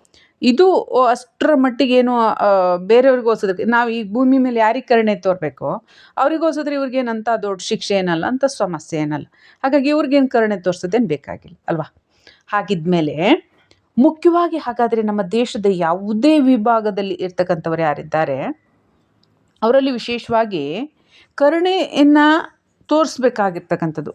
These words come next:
ಈ ಎಲ್ಲ ಜನರಾಶಿಗಳು. ಕರುಣೆಯನ್ನು ತೋರಿಸ್ಬೇಕಾಗಿರ್ತಕ್ಕಂಥದ್ದು ಯಾರಿಗೆ ಗೊತ್ತಾ? ಯಾವ ವಿಭಾಗದಲ್ಲಿ ಅಧಿಕಾರವೇ ಆಗಿರಬಹುದು,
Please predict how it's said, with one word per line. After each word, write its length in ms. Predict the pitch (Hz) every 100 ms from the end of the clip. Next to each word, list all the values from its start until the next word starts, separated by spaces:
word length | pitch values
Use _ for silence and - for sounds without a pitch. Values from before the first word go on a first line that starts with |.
| -
ಈ 260 | 240 247
ಎಲ್ಲ 200 | 262 247 277
ಜನರಾಶಿಗಳು. 1000 | 190 175 190 185 165 156 160 147 139 - _ _ _ - - _
ಕರುಣೆಯನ್ನು 500 | - 285 330 330 320
ತೋರಿಸ್ಬೇಕಾಗಿರ್ತಕ್ಕಂಥದ್ದು 1000 | 294 277 - 262 240 208 196 196 180 185 180
ಯಾರಿಗೆ 340 | 175 175 170
ಗೊತ್ತಾ? 580 | 156 - 302 370 165 _ _ _ _ _ -
ಯಾವ 480 | 202 214 285 339 330
ವಿಭಾಗದಲ್ಲಿ 1120 | 269 254 247 262 247 202 190 139 143 196 190 - _ _ _ _ _ _ _ _ _ _ _ _ 214
ಅಧಿಕಾರವೇ 840 | 233 302 311 311 302 294 285 294
ಆಗಿರಬಹುದು, 720 | 277 247 254 240 220 220 165